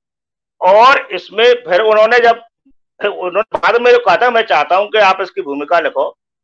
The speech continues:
तो मैंने अपनी असमर्थता जाहिर की है इसकी, जैसे कि आपने कहा है, उन्होंने खुद इसकी भूमिका लिखी है। और इसमें जो भूमिका लिखी है, उसमें वो पूरा प्रेम कविताओं का जो concept है,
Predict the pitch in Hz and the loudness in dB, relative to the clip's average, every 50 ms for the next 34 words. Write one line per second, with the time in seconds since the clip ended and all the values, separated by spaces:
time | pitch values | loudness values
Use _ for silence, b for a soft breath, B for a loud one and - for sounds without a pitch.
0 | _ - 165 165 180 190 190 185 196 196 185 175 - - 185 185 180 - 190 175 | _ -10 -6 -4 -2 -2 -2 -2 -2 -2 -2 -2 -4 -6 -8 -6 -2 -2 -2 0
1 | 156 147 156 156 156 156 202 214 214 214 208 - 214 202 - 185 180 175 208 214 | 0 0 0 0 -2 -4 -4 -2 -2 -2 -2 -4 -8 -4 -4 -4 -2 -2 -2 -2
2 | 214 208 202 196 196 180 185 185 156 147 127 110 - _ _ - 160 180 208 226 | 0 0 0 0 0 -2 -6 -2 -2 -2 -2 -2 -6 _ _ -10 -4 -4 -2 -2
3 | 214 - - 247 240 226 208 - 208 175 156 151 147 139 143 135 117 101 - 90 | -2 -2 -2 0 0 0 -4 -4 -6 -6 -6 -6 -4 -4 -6 -6 -6 -10 -16 -20
4 | - _ _ _ _ _ _ _ _ _ _ _ _ _ _ _ _ _ _ _ | -20 _ _ _ _ _ _ _ _ _ _ _ _ _ _ _ _ _ _ _
5 | _ _ _ _ _ - 170 175 185 208 220 240 254 254 262 - _ _ _ _ | _ _ _ _ _ -4 0 2 4 4 4 4 2 2 0 -4 _ _ _ _
6 | _ _ - - - 190 180 - 180 190 233 247 247 269 254 202 170 165 156 160 | _ _ -18 -12 -10 -10 -10 -10 -6 -2 -2 0 2 2 0 0 -2 -6 -6 -6
7 | 160 160 185 185 175 170 - - 143 139 160 202 233 247 - - - 180 170 - | -4 -2 -2 0 0 -2 -6 -8 -12 -8 -4 -4 -2 -4 -4 -4 -4 -6 -6 -6
8 | _ 175 208 233 214 175 208 240 240 240 _ _ - 180 190 220 196 190 - - | _ -6 -4 -4 -4 -2 -2 -4 -4 -4 _ _ -6 -2 0 0 0 -2 -2 -4
9 | 175 175 180 180 - 185 180 180 180 - 185 190 185 185 190 196 190 190 - 160 | -2 -2 -2 -4 -2 -4 -4 -2 -2 -2 -2 -2 0 -2 -2 -2 -2 -4 -2 -2
10 | 165 147 139 - 147 143 _ - 107 101 | -2 -2 -2 -6 -8 -8 _ -14 -18 -18